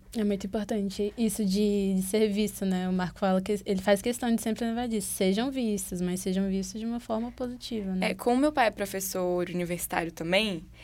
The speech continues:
Speaker 2: ele sempre falou isso. Ele sempre falou, "Ai, a gente sabe quando o aluno se esforça." Não quer dizer que você ser um aluno esforçado vai ser o melhor aluno. Quer dizer que você se esforça. Às vezes você nem é o melhor aluno.
Speaker 1: Uhum.
Speaker 2: Mas se você tá ali se esforçando, se você demonstra interesse,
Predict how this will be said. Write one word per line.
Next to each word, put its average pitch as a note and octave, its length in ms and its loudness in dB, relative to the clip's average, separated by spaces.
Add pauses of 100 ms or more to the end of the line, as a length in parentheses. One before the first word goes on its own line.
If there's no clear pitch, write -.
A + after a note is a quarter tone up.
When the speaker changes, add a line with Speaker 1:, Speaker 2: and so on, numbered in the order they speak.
(140)
Speaker 2:
ele G3 160 0
sempre B3 300 0
falou C4 300 2
isso. G3 260 -2
Ele F#3 140 -6
sempre A3 200 -6
falou, A3+ 200 -6
"Ai, A#3+ 180 0
a F#3+ 60 -2
gente F#3+ 200 -6
sabe C#4 360 0
quando G#3 260 -2
o G3 80 2
aluno F#3 320 2
se F#3 140 -4
esforça." E3 580 -6 (340)
Não A#3 140 4
quer D#4 120 4
dizer D#4 100 2
que C#4 260 -4
você F#3+ 560 0 (300)
ser - 280 -2
um F#3 60 2
aluno E3+ 160 2
esforçado F#3 420 2
vai F#3 120 4
ser G3 100 0
o G3 40 4
melhor G3+ 380 4
aluno. D#3+ 420 0 (320)
Quer E3+ 100 -4
dizer E3+ 120 0
que - 80 -8
você F#3 220 -2
se F#3 100 -6
esforça. A#3+ 420 2
Às D#3 80 -4
vezes F3 160 -2
você G#3+ 220 -6
nem - 140 -4
é F4+ 60 2
o A#3 40 4
melhor F#3 260 2
aluno. D#3 400 -2 (180)
Speaker 1:
Uhum. A#3 160 0
Speaker 2:
Mas G3+ 160 4
se - 60 0
você A#3 260 2
tá D4+ 100 4
ali A#3+ 160 4
se - 80 -6
esforçando, G#3 500 -2
se F#3+ 80 -6
você F#3+ 200 -4
demonstra F#3+ 500 0
interesse, F#3 800 0